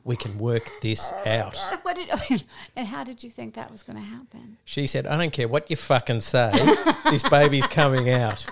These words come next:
Speaker 1: And I think that is a spiritual quote of this
Speaker 2: I
Speaker 1: podcast.
Speaker 2: think so. I think when we start merch, I might have to have that put on a T-shirt.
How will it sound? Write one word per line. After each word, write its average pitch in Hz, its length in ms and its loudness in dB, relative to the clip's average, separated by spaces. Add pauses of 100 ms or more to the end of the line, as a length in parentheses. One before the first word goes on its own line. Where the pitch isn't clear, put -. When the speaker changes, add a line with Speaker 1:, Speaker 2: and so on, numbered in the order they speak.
(360)
Speaker 1:
And 123 120 -8
I 123 40 -6
think 127 260 -10
that 110 260 -4
is 107 120 -10
a 104 40 -8
spiritual 104 540 -6
quote - 360 -8 (260)
of 123 160 -6
this - 140 -2
Speaker 2:
I - 80 -4
Speaker 1:
podcast. 110 400 -2
Speaker 2:
think 110 220 -8
so. 320 880 -8
I 311 100 -8
think 330 400 -10
when 277 240 -8
we 285 100 -8
start - 320 -8
merch, 262 680 -6 (520)
I 262 80 -6
might 262 160 -4
have 247 240 -12
to 240 60 -16
have 226 180 -16
that - 160 -14
put 240 120 -8
on 208 100 -12
a 214 100 -16
T-shirt. - 680 -16